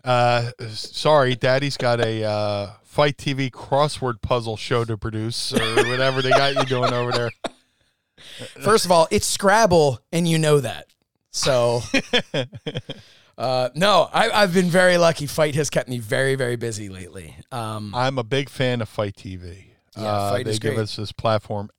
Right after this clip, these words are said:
Speaker 1: every week. I'm just joshing, Fight. I'm just joshing.
Speaker 2: So am I.
Speaker 1: It's, it's, yeah.
Speaker 2: Literally.
Speaker 1: Well, literally, yeah.
Speaker 2: Um,
Speaker 1: Oh, God. Oof.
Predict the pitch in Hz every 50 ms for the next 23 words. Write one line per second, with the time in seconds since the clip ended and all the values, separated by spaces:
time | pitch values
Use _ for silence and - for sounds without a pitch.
0 | _ - 110 110 107 110 113 110 101 95 92 95 - - - _ _ - - -
1 | - - _ _ _ _ - - 139 147 165 - - 156 139 147 165 - - 139
2 | 120 - - 117 107 120 139 - _ _ _ _ _ _ _ - 117 - 135 -
3 | - - 123 127 143 170 - - - 101 - - - - - - 185 202 208 208
4 | 202 202 233 - - 120 104 95 101 120 127 123 - 123 113 - _ _ 190 143
5 | 131 147 175 180 131 117 156 190 185 160 147 117 104 98 85 80 127 131 131 139
6 | 139 135 131 131 135 135 131 123 117 110 107 104 98 101 104 107 104 95 90 -
7 | - - - - - - 165 - 131 139 135 113 - - - 143 123 120 113 101
8 | - - - - - - - _ _ _ _ _ _ _ - 113 123 104 104 87
9 | 87 87 85 90 90 - 98 95 92 90 - - - - - - - 113 120 120
10 | 117 104 98 - - - -